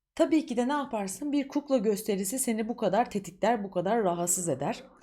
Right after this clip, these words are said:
Artı bir de şımarık ve psikopatsan bu daha da etki eder. Ne yapıyor? Tenzil'i bayağı ortalığı yıkıyor. Tenzil'in de bayağı parmağını kırıyor. Tam da o sırada kim giriyor içeri? Duncan the Tall. Sir Duncan the Tall.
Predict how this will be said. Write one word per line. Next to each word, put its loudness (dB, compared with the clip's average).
Artı 2
bir -6
de -4
şımarık -2
ve -4
psikopatsan -4
bu -4
daha 4
da 6
etki -6
eder. -2
Ne 0
yapıyor? 0
Tenzil'i 4
bayağı 6
ortalığı 2
yıkıyor. -2
Tenzil'in 0
de 2
bayağı 6
parmağını 0
kırıyor. -2
Tam 4
da -2
o -2
sırada -2
kim -2
giriyor -4
içeri? -4
Duncan -2
the -4
Tall. -2
Sir 4
Duncan -2
the -10
Tall. -6